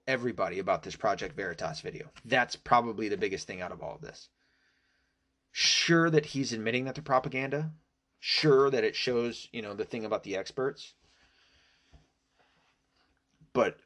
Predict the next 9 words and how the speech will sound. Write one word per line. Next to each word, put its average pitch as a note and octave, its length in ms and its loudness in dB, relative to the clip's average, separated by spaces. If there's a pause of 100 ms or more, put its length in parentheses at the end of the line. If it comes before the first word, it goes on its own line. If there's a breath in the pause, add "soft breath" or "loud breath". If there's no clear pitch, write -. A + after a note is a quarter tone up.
overall A#2+ 520 6
of F2+ 100 -2
it, - 160 -12
this G2 460 -4
is A#2 160 -8
the A#2 100 -4
biggest G2+ 360 -6
part. F#2 280 -6 (960)
That A2 420 0